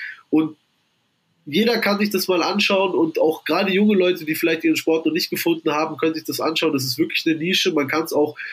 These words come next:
weit schaffen, auch wenn man nicht der athletisch Begabteste ist, sondern einfach, wenn man vielleicht ein bisschen, äh, fleißig ist und auch Zeit investiert. Und deshalb kann ich auch da nur sagen, ja, schaut euch das an, probiert das aus, ähm, hört euch an, was hier die Leute zu sagen haben. Und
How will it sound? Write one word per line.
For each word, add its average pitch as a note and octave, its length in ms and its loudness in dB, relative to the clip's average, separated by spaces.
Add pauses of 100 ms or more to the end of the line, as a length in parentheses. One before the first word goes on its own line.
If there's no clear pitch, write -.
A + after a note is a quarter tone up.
(240)
weit D3+ 240 0
schaffen, E3 340 0
auch D#3 160 0
wenn D#3+ 100 2
man D3+ 140 2
nicht - 180 -4
der D3+ 120 2
athletisch D#3 480 0
Begabteste D#3 640 0
ist, D#3+ 120 0
sondern C#3+ 240 2
einfach, C#3 260 -2
wenn C#3+ 100 0
man C#3 120 0
vielleicht C#3 260 -2
ein C3+ 40 -12
bisschen, C#3 360 -2
äh, B2 160 2
fleißig D3+ 440 -2
ist D#3 160 0
und C3+ 100 2
auch A#2+ 60 -6
Zeit C#3+ 260 -2
investiert. D3+ 460 -2 (320)
Und B2 80 2
deshalb C3 220 0
kann D3 140 0
ich D3 120 0
auch B2+ 100 0
da C#3+ 200 0
nur D3+ 100 2
sagen, A2 240 0
ja, B2 100 2
schaut C#3 300 0
euch C3 80 -2
das B2 160 -6
an, C#3+ 220 -2
probiert C#3 360 0
das B2 120 -4
aus, C#3+ 400 0 (400)
ähm, C3+ 280 2
hört D3 160 0
euch C3+ 140 0
an, D3 120 0
was C#3 160 2
hier D#3 140 0
die C#3+ 220 0
Leute C#3 320 2
zu - 120 -8
sagen C#3+ 360 0
haben. D#3 260 -2
Und B2+ 200 0